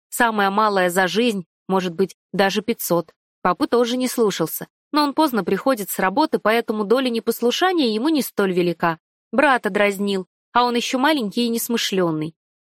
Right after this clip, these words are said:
У Димки с соседнего двора машинку украл, но потом отдал и сказал, что нашел. Одноклассника обозвал, даже и не думал, что это слово настолько скверное. Искренне раскаиваюсь,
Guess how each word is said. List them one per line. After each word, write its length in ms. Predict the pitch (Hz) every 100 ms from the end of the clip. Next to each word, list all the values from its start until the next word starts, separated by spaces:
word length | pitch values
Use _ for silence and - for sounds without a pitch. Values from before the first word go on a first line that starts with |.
| -
У 80 | 269
Димки 320 | 254 294 -
с 80 | -
соседнего 560 | 196 180 208 180 180 180
двора 340 | 190 185 165
машинку 640 | 170 180 - 269 262 226
украл, 380 | 220 220 202 190 _ _ -
но 120 | 208
потом 380 | 208 196 202 196
отдал 420 | 285 330 190 175 - _ -
и 80 |
сказал, 380 | - 240 240 277
что 180 | - 294
нашел. 480 | 285 311 - 156 - _ _ _
Одноклассника 840 | 320 247 180 - 240 262 247 226 214
обозвал, 520 | 208 214 196 208 202 _ _
даже 300 | 285 294 294
и 100 | 285
не 140 | 277 240
думал, 320 | 349 302 208
что 180 | - 220
это 160 | 254
слово 360 | - 311 269 190
настолько 500 | 202 - 220 202 262
скверное. 640 | - 262 233 165 156 156 _ _ -
Искренне 500 | 220 - 180 165 170
раскаиваюсь, 720 | 190 - 226 170 160 165